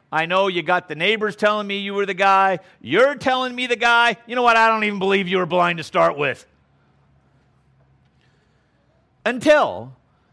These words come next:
they called the parents of the very one who had received his sight. That's the last half of verse eighteen. Oh, new evidence, right?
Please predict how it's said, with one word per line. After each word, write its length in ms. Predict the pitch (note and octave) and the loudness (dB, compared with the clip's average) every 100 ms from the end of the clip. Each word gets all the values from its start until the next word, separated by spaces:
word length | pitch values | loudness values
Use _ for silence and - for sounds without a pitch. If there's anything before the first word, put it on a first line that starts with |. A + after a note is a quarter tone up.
| _ - | _ -14
they 240 | C3 F#3 | -4 -4
called 360 | F3 F3+ F3+ E3 | -2 -2 -2 -4
the 80 | F3 | -8
parents 680 | A#3+ C4+ G#3+ G#2 E2 - - _ _ - | -4 -4 -4 -10 -16 -20 -20 _ _ -12
of 140 | C3 | -8
the 80 | F3 | -8
very 300 | C3+ A2 C#3+ | -6 -6 -6
one 240 | A#2+ A2 | -8 -12
who 100 | B2+ | -12
had 100 | C#3+ | -12
received 360 | C3+ - F2+ F#2 | -14 -14 -16 -16
his 100 | - | -12
sight. 220 | B2+ E2+ | -10 -10
That's 220 | G2+ F#2+ | -14 -18
the 120 | - | -18
last 260 | G2 G2+ - | -14 -12 -12
half 160 | F#2+ F#2+ | -16 -14
of 60 | |
verse 200 | F2+ F#2 | -18 -16
eighteen. 420 | F#2+ F#2 A#2 D#2+ - _ _ _ - | -18 -16 -18 -18 -20 _ _ _ -2
Oh, 140 | A#3 | -2
new 260 | B2 F#3 G#3+ | -2 0 0
evidence, 520 | D3 G#2 E2+ - - _ _ _ _ _ _ _ | 0 -6 -14 -20 -20 _ _ _ _ _ _ _
right? 240 | C3 G3 | -4 -4